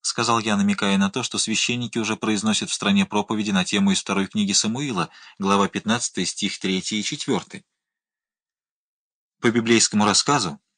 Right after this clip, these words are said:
честолюбивый сын царя Давида Авессалом привлекает к себе сердца израильтян,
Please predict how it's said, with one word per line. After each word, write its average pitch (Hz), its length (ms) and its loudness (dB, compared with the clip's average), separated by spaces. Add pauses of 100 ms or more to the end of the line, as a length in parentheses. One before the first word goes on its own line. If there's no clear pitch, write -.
(300)
честолюбивый 101 600 0
сын 90 260 0
царя 87 280 -2
Давида 85 320 -4
Авессалом 98 480 -4
привлекает 104 500 -2
к - 40 -8
себе 101 220 -2
сердца 95 400 -4
израильтян, 92 600 -4